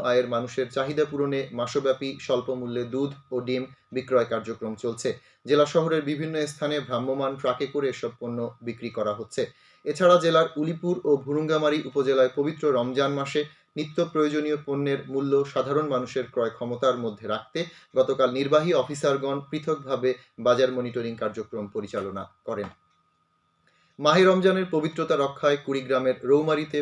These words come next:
পরিষ্কার পরিচ্ছন্নতা ও ভেজাল খাদ্য পরিহারে আজ এক সচেতনতামূলক ক্যাম্পেইন অনুষ্ঠিত হয়েছে। বাংলাদেশ স্কাউটস রৌমারী উপজেলার উদ্যোগে অনুষ্ঠিত ক্যাম্পেইনে শোভাযাত্রা ও ফেস্টুন প্রদর্শন করা হয়। পরে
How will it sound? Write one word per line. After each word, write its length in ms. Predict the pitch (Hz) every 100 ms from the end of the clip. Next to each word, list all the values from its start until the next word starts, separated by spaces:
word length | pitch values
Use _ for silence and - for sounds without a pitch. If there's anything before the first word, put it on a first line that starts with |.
| 143
পরিষ্কার 380 | 135 135 - 135 135
পরিচ্ছন্নতা 600 | 131 - 135 131 123 123 120
ও 80 | 120 117 - _
ভেজাল 340 | 104 127 143 143
খাদ্য 260 | 143 131 139 139
পরিহারে 400 | 127 131 127 127 - _ -
আজ 160 | 127 123
এক 120 | 123 -
সচেতনতামূলক 880 | - 143 151 151 147 143 135 131 131 -
ক্যাম্পেইন 400 | 123 117 127 117 113
অনুষ্ঠিত 400 | 117 110 117 110
হয়েছে। 360 | 110 107 - 117 - - _
বাংলাদেশ 360 | 139 143 147 147 143
স্কাউটস 380 | - 151 151 -
রৌমারী 400 | 139 156 156 151 135
উপজেলার 460 | 127 131 135 131 127 135
উদ্যোগে 400 | 120 127 123 127 - _
অনুষ্ঠিত 400 | 131 139 139 127 131
ক্যাম্পেইনে 500 | 120 120 123 147 151 165
শোভাযাত্রা 640 | - 135 127 120 120 131 123
ও 80 | 131 120 - _ -
ফেস্টুন 360 | 139 - 156
প্রদর্শন 440 | 143 123 120 - 117
করা 240 | 110 110 107
হয়। 200 | 123 - - _ _
পরে 180 | 156 160